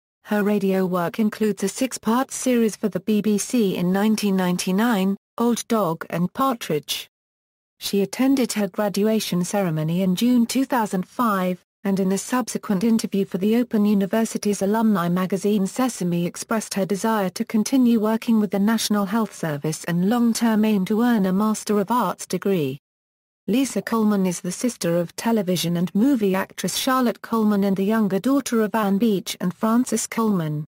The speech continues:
Television, radio and filmography.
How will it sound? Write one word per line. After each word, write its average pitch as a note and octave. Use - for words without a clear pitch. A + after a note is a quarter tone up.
Television, E3
radio G#3+
and F3+
filmography. F3